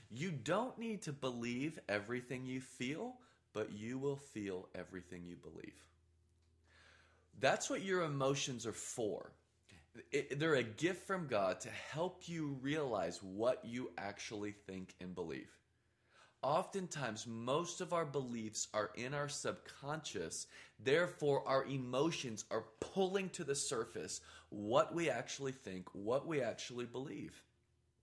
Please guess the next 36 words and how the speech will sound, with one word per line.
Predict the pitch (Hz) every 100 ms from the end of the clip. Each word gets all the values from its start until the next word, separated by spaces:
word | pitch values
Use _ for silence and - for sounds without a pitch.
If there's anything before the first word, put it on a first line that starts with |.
| _ _ _ _ _ _ - - - - -
That's | 113 165 202 -
why | 147 131 -
if | 117 117
you're | 165
feeling | 185 - 127 107
discouraged | 90 - - 127 151 147 113
and |
depressed | 98 - 131 135 -
all | 165
the | 165
time, | 185 175 143
guess | 165 190
what's | 226 208
probably | - 185 180
going | 147 147 156 147
on | 131 127 -
in | 117
the | 104
background | 101 117 131 151 147 147 147
of | 135
your | 131 139
mind | 123 98 92 92
that | 90 -
you're | 101
not | 131 120 117
even | 110 104
aware | 104 95 87 60
of? | 50 - - - -
You | 104 117
probably | - 151 135 131
have | 123 113 101 92
those, | 101 90 87 - - - - _
those | 107 98 -
loops | 101 104 131 160 - -
of | - 135 123
lies | 117 101 71 60 -